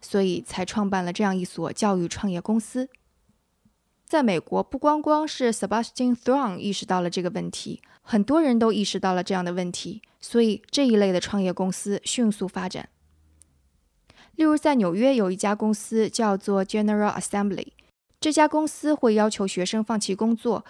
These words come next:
支付一万美元左右的学费来进行充电。那在硅谷还有另外一家公司 Coursera，它的模式是跟 Udacity 类似的，而创立 Coursera 的是大名鼎鼎的人工智能领域的教授吴恩达教授。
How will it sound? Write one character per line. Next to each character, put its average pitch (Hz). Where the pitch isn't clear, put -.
支 294
付 277
一 220
万 262
美 202
元 185
左 190
右 208
的 196
学 180
费 247
来 180
进 196
行 185
充 254
电。 254
那 233
在 233
硅 294
谷 180
还 -
有 214
另 226
外 247
一 196
家 196
公 202
司 202
Coursera， 240
它 240
的 226
模 180
式 190
是 185
跟 196
Udacity 190
类 180
似 180
的， -
而 247
创 285
立 269
Coursera 269
的 -
是 202
大 202
名 196
鼎 196
鼎 196
的 165
人 170
工 202
智 214
能 190
领 185
域 190
的 180
教 196
授 196
吴 180
恩 247
达 -
教 196
授。 -